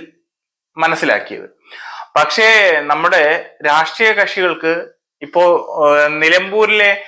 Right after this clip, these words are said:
സാധാരണക്കാരന്റെ വിഷയങ്ങളോ അല്ലെങ്കിൽ സാധാരണക്കാരൻ അനുഭവിക്കുന്ന ബുദ്ധിമുട്ടുകളോ അല്ല അവരുടെ വിഷയം.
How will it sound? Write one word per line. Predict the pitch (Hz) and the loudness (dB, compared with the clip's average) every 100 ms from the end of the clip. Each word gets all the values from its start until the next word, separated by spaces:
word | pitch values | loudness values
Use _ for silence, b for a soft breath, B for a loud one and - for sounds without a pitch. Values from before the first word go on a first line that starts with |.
| B B B | B B B
സാധാരണക്കാരന്റെ | - 165 180 214 220 226 233 226 226 220 | 0 4 4 4 2 2 0 2 2 0
വിഷയങ്ങളോ | 208 165 - 175 156 139 143 | -2 -4 -2 -2 0 0 0
അല്ലെങ്കിൽ | 143 160 180 180 | -2 -6 -10 -2
സാധാരണക്കാരൻ | 165 160 180 190 196 202 202 202 196 | 2 2 2 0 0 -2 0 0 0
അനുഭവിക്കുന്ന | 175 175 180 185 180 180 175 | -2 -6 -8 -10 -10 -8 -8
ബുദ്ധിമുട്ടുകളോ | 156 160 202 214 208 208 202 160 | -8 -8 -6 -4 0 2 4 2
അല്ല | 151 156 131 | 0 0 2
അവരുടെ | 131 139 135 | 2 0 -2
വിഷയം. | 117 - 110 | -4 -8 -10